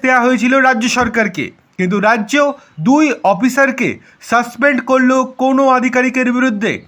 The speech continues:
এফআইআর করেনি। কমিশনের আর্জি, এই অবস্থান নিয়ে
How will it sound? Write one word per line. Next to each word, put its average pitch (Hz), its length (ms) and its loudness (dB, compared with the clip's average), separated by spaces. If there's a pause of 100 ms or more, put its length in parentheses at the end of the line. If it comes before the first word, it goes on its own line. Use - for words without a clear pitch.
(200)
এফআইআর 233 480 0
করেনি। 226 440 2 (640)
কমিশনের 285 580 2 (120)
আর্জি, 214 400 0 (320)
এই 196 160 0 (160)
অবস্থান 269 540 2 (100)
নিয়ে 202 160 -2